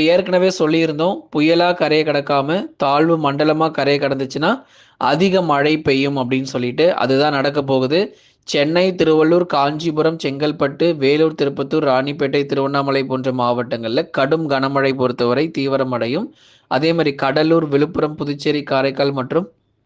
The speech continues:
கள்ளக்குறிச்சி ஆகிய மாவட்டங்களிலும் பெரும்பாலான இடங்கள்ல நமக்கு மழையினுடைய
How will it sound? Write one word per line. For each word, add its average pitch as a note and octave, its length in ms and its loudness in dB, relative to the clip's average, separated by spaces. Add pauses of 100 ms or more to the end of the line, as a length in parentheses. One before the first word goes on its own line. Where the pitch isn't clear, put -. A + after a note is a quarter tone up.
(500)
கள்ளக்குறிச்சி F3+ 640 0
ஆகிய D#3+ 320 0
மாவட்டங்களிலும் C#3+ 840 0
பெரும்பாலான D3+ 600 0
இடங்கள்ல C3 460 -4
நமக்கு C3+ 340 -8
மழையினுடைய C#3 600 0